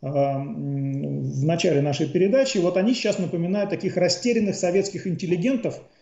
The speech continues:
пока еще не понимающих, что их иллюзорный мир вокруг рушится. И мне кажется, вот их, э, э, агрессивная сущность, которая проявляется в соцсетях, она как раз и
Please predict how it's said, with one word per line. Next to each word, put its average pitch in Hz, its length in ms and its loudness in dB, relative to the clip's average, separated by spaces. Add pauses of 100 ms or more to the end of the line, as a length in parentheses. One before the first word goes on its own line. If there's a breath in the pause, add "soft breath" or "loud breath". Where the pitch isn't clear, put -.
(160 soft breath)
пока 170 220 2
еще 196 220 2
не 214 80 4
понимающих, 220 760 2
что - 140 -4
их 180 300 0
иллюзорный 185 500 2
мир 226 180 2
вокруг 202 360 0
рушится. 170 640 -2 (720)
И 196 260 2
мне 208 160 4
кажется, 202 600 2
вот 180 260 -2
их, - 340 -6
э, 185 60 -2
э, 170 460 2
агрессивная 185 800 2
сущность, 247 440 -2
которая 151 300 0
проявляется 151 540 2
в - 60 -10
соцсетях, 139 640 -6 (380 soft breath)
она 202 180 2
как 247 120 4
раз 233 240 2
и 185 40 -2